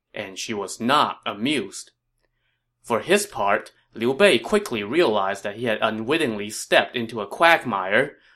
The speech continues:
so he excused himself and said he had to go use the bathroom. As he was freshening up, Liu Bei noticed that his thighs had grown fat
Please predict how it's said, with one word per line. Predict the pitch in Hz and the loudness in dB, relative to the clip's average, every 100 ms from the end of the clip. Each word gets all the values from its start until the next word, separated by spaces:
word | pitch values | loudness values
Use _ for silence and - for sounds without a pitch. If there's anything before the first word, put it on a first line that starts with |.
| - | -8
so | 120 | -4
he | 120 | -2
excused | 117 - - 214 208 - | -2 -4 -8 -2 -2 -2
himself | 104 - 113 107 123 - _ - | -8 -4 0 2 2 -4 _ -10
and | 113 | -8
said | - 165 123 | 2 4 4
he | 131 | 0
had | 117 | -4
to | |
go | 113 135 | 0 2
use | 113 117 127 | 2 0 -4
the | 127 | -6
bathroom. | 110 139 147 - 101 95 95 _ _ _ _ _ _ | -2 0 0 -4 -10 -10 -16 _ _ _ _ _ _
As | - 110 - | 0 0 0
he | 120 | -2
was | 110 - | -2 -4
freshening | - 113 107 110 104 | 2 2 2 -4 -2
up, | 139 160 120 - _ _ - | 2 4 2 -4 _ _ -2
Liu | 120 | 0
Bei | 131 180 151 | 4 4 4
noticed | 110 123 165 123 104 | 2 0 2 0 -2
that | - 113 | -4 -6
his | 113 - | -8 -14
thighs | - 175 135 101 117 117 | 0 2 4 2 -2 -4
had | 104 | -14
grown | - 131 113 110 | -2 0 0 -2
fat | - 156 - - | 2 2 2 -8